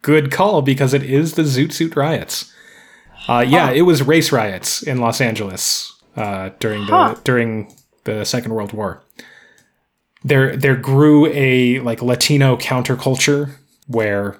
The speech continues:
Speaker 1: uh, young Latino men would wear zoot suits and, you know, big, you know, pocket chains and all that stuff and have that particular look about them.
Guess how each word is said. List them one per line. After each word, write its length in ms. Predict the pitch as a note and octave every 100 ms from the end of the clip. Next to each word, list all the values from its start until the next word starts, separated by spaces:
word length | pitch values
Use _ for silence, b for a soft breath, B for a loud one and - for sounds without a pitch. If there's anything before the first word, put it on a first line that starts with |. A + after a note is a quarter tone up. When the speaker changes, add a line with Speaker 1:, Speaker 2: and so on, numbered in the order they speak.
| _ _ _ _ -
Speaker 1:
uh, 220 | A#2 G#2 G#2
young 260 | A2+ A2+
Latino 380 | A2 - B2+ A#2
men 520 | A#2 B2 B2 B2 A#2+ _ -
would 260 | G#2 G2 - _
wear 260 | A#2 G#2+ G#2+ G2 - -
zoot 300 | B2+ B2 C3+
suits 680 | - C#3 C3 - - - _
and, 440 | - G#2+ G2+ G2 G2 - - _
you 100 | A2
know, 120 | F#2+
big, 260 | F#2+ G#2 - -
you 80 | -
know, 80 | -
pocket 360 | - C3+ C#3
chains 420 | - C#3+ C3 B2+
and 80 | C3
all 120 | B2
that 160 | B2 A#2
stuff 220 | - B2+
and 100 | A#2
have 140 | B2 A#2+
that 140 | A#2
particular 580 | - A#2+ C#3 C#3 B2+ A#2
look 200 | A#2 A#2+
about 340 | A#2+ C3+ B2+ -
them. 280 | B2+ A#2+